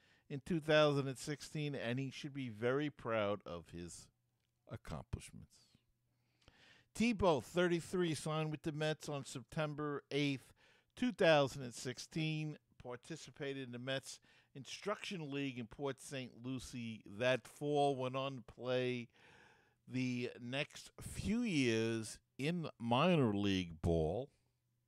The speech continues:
and as Sandy Alderson stated, rose to the triple A level. Played some spring training games at the major league level, uh,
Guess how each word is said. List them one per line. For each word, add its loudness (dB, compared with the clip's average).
and -8
as -6
Sandy -2
Alderson -4
stated, -2
rose 0
to 0
the -4
triple -12
A -8
level. -16
Played -4
some -6
spring -6
training -6
games 0
at -12
the -6
major 0
league -2
level, 2
uh, -6